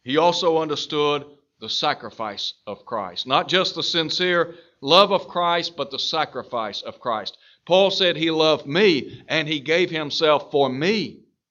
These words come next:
Think about, think about some of the things that Paul wrote.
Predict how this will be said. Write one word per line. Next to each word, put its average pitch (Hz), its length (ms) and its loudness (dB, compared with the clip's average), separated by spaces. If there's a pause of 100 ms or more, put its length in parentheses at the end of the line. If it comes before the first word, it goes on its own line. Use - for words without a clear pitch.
(2250)
Think 233 180 0
about, 185 440 2 (1040)
think 240 160 2
about 202 260 4
some 190 200 -2
of 160 60 -6
the 151 100 -2
things 165 280 -2
that 143 160 -10
Paul 147 280 0
wrote. 127 440 -8